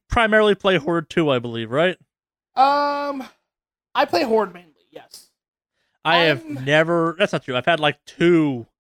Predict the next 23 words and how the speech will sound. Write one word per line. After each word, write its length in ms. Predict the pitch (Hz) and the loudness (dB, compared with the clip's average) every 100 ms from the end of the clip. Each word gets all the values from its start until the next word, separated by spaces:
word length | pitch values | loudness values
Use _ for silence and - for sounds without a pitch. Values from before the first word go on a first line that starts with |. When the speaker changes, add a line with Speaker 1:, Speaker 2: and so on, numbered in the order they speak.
| _ _ _ _ | _ _ _ _
Speaker 1:
Alliance 420 | 135 139 147 139 | -2 0 0 -2
characters 440 | - 143 127 127 135 | -2 0 0 -6 -6
in 60 | |
my 120 | 131 | -4
entire 440 | 127 - 139 131 135 | -4 -4 -2 0 -2
career 380 | - 139 127 120 | -4 -6 -4 -6
playing 320 | - 120 117 | -4 -4 -4
WoW. 340 | 113 113 110 _ _ _ _ _ 392 | -4 -4 -6 _ _ _ _ _ -4
Speaker 2:
I 60 | |
do 80 | 453 | -2
have 120 | 427 | 0
Alliance 300 | 247 208 190 | 0 0 -4
characters, 320 | 190 190 _ _ | -14 -16 _ _
too. 60 | 185 220 _ _ _ _ - | _ _ _ _ _ _ -8
I 80 | 233 | -6
have 220 | 214 185 | -6 -6
one 200 | 208 196 | -8 -8
Warlock 340 | 180 202 175 - | -10 -10 -10 -16
that 80 | 170 | -20
I'm 100 | 165 _ _ | -20 _ _
Speaker 1:
Traitor. 400 | - - 123 127 | -16 -10 -2 2
Speaker 2:
Yeah. 260 | 285 143 139 - _ _ _ _ _ _ - | 4 4 0 -4 _ _ _ _ _ _ -18
<laughs> 80 | - | -18